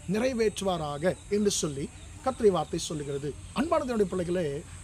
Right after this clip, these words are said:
இன்றைக்கு நம்ம எல்லோருக்குமே ஒரு ஆசை இருக்கும், "என்னுடைய விருப்பங்கள் நிறைவேறுமா?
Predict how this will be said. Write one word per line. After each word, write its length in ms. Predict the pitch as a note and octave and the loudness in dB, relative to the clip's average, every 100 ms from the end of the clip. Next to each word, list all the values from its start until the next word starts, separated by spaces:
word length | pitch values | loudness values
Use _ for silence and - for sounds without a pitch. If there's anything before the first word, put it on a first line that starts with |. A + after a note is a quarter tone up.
| - - C4 | -16 -10 -4
இன்றைக்கு 260 | D#4 D#4 | -2 0
நம்ம 180 | C#4 B3 | 2 4
எல்லோருக்குமே 920 | D4+ D#4+ C#4 B3 A#3+ A#3+ D#3+ D#3 G3 C4 - | 4 4 2 0 0 0 -2 -2 -4 -6 -2
ஒரு 120 | F#3 | 0
ஆசை 280 | A#3+ - G3+ | 2 4 4
இருக்கும், 380 | E3+ E3+ D#3 G3 - - | 4 -2 -6 -6 -10 4
"என்னுடைய 420 | G#3 A3 A3 G3+ | 6 8 6 4
விருப்பங்கள் 720 | E3+ A3+ D4+ - A#3 G3+ G#3 E3 - F3 | 4 2 0 0 0 2 2 0 -2 2
நிறைவேறுமா? 580 | F#3+ G3 F3 D3+ D3+ | 4 4 2 0 -2